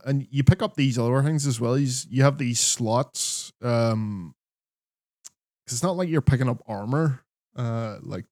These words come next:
like a Destiny or something. So you're just have your,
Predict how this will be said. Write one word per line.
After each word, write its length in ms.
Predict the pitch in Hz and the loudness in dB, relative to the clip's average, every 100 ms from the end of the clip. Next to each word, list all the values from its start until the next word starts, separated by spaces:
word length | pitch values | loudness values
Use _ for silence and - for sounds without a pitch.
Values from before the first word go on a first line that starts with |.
| - | -10
like 200 | 107 113 | -8 -8
a 40 | |
Destiny 440 | 104 92 98 - 156 | -10 -10 -8 -4 -2
or 80 | |
something. 400 | 160 185 180 165 | -2 -2 -2 -2
So 420 | 120 - 120 110 110 110 110 | -2 -4 -4 -6 -10 -12 -10
you're 220 | 117 127 | -4 -2
just 280 | 107 107 - | -4 -10 -12
have 180 | 107 101 | -12 -12
your, 200 | 107 | -14